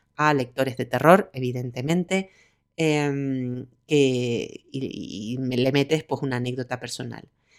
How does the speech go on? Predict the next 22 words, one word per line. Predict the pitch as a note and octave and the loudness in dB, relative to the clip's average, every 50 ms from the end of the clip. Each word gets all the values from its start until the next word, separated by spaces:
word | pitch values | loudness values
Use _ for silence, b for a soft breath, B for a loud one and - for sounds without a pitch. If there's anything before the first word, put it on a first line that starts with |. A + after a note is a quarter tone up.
| b b b _ | b b b _
Cuentas | - E3 D#3+ D#3 C3+ C3 A#2 A#2+ - _ _ | 2 2 2 2 2 -2 -4 -4 -6 _ _
tu | - C3+ C3 | -2 -2 -2
anécdota | B2 C3+ C3 B2+ B2+ B2+ B2 B2+ B2+ | 0 -2 -2 0 0 -2 -2 -2 -6
breve | C3 C3 C#3+ D#3 D3 C#3 C3 B2 B2 A#2 - - _ | -4 2 6 8 10 10 8 6 4 0 -2 -6 _
sobre | - - - D3+ C#3 C3 C3 B2+ | -6 -2 0 0 2 2 0 -2
tu | B2 - C3+ | -2 -4 -4
bloqueo | C3+ D#3 E3 F3 - A3 A3 A3 A3+ A#3+ A#3+ b b b b b b b b _ - | 0 2 2 4 4 4 4 6 4 2 0 b b b b b b b b _ 0
y | - G#3 G#3+ A3 - - - | 2 4 4 4 2 -2 -2
luego, | - E3 E3 E3 E3+ F#3+ F#3+ - - - | 4 6 6 6 6 4 2 2 -2 -8
si | - - - D3 - | -6 -4 -4 -4 0
quieres | - E3 D#3+ E3 D#3+ D#3+ | 4 4 4 4 4 4
leer | F3+ F3 F3+ F3+ F3+ E3 - - | 4 6 6 6 6 4 -2 -12
el | - B2+ | -12 -8
relato | B2 C3 C3 C#3 D3 D3 - - | -2 0 2 2 2 2 0 -4
que | - B2 | -4 -4
salió | - C3 B2 B2 C3+ C3+ C3+ | -6 -4 -2 0 0 0 -2
este, | C3 - - D3 C#3 C#3 C#3 | -4 -4 -4 -4 -4 -4 -4
de | C3+ C3+ | -6 -6
este | A#2+ - C#3+ | -2 0 2
bloqueo, | C3+ D3 D#3+ D#3+ G3 G3 G3+ G3 | 2 2 2 2 2 2 2 2
descárgalo | D#3 C3+ - - C#3+ C#3 C3+ C#3 C#3 D3 C#3+ - - | 0 -4 -4 -2 -4 -2 0 0 0 0 0 -2 -4
aquí | C#3 C3+ - G3 G3+ A3 C4+ | -6 0 2 2 2 2 0